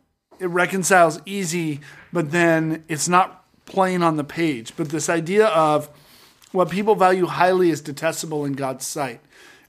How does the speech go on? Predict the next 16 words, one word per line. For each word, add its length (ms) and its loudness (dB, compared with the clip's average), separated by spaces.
essentially 580 0
is, 140 -2
I 220 0
think, 340 -8
easier 260 -2
said 300 -4
than 320 -8
like 300 -4
this, 300 -4
and 140 -8
maybe 260 -2
Orion 420 -2
will 120 -10
sneer 560 -6
at 100 -16
me, 220 -16